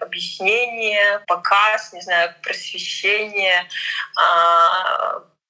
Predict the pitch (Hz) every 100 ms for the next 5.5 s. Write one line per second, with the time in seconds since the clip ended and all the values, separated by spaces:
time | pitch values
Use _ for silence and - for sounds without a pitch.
0 | _ - 185 - 196 170 196 240 240 220
1 | 175 - 196 202 180 180 170 170 - -
2 | - - 170 170 175 196 - 185 180 175
3 | 165 - - 180 180 180 185 175 175 170
4 | 220 - - - - - 240 233 190 190
5 | 180 190 - 185 -